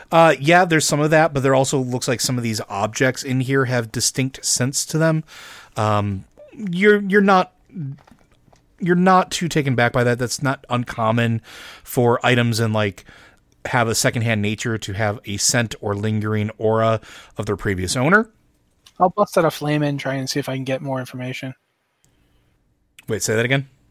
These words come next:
Speaker 2: I busted a flame in response. I do the thing where they open their mouth really, really wide and let their tongue kinda loll out,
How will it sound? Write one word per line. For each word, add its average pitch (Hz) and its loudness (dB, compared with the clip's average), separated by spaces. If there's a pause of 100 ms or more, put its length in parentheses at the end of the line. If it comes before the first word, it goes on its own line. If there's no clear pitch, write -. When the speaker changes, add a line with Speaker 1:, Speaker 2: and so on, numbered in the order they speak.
(560)
Speaker 2:
I 160 2
busted 160 -2
a 143 -2
flame 147 -2
in 139 -2
response. 131 -8
I 123 -8
do 131 -8
the 131 -8
thing 143 -8
where 135 -6
they 131 -4
open 135 -8
their 131 -10
mouth 127 -8
really, 131 -6
really 127 -8
wide 131 -4 (400)
and 135 -4
let 139 -2
their 135 -4
tongue 135 -6
kinda 131 -2
loll 131 -4
out, 127 -4